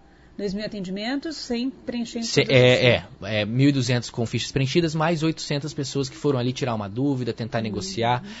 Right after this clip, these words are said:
Speaker 2: A gente teve uma grande procura, e eu diria que passa até de, da, da metade das pessoas dessas oitocentas, de querendo financiar, é, dívidas que não entravam no mutirão. Então, principalmente de lojas, né,
Speaker 1: Hum.
Speaker 2: varejistas.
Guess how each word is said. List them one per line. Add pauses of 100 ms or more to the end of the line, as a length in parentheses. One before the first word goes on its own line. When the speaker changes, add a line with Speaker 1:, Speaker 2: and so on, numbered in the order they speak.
(160)
Speaker 2:
A
gente
teve
uma
grande
procura,
e
eu
diria
que
passa
até
de,
da,
da
metade
das
pessoas
dessas
oitocentas, (440)
de (180)
querendo
financiar, (720)
é,
dívidas
que
não
entravam
no
mutirão. (340)
Então,
principalmente
de
lojas,
né,
Speaker 1:
Hum.
Speaker 2:
varejistas.